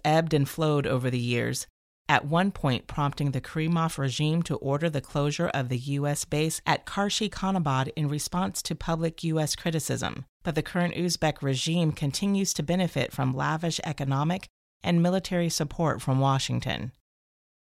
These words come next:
Support for dictators in return for basing access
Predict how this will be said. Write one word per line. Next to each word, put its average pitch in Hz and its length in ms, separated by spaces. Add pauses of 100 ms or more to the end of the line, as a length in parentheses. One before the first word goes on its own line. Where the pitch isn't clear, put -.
(320)
Support 262 460
for 208 160
dictators 160 640
in 139 140
return 160 420
for 139 160
basing 147 440
access 135 560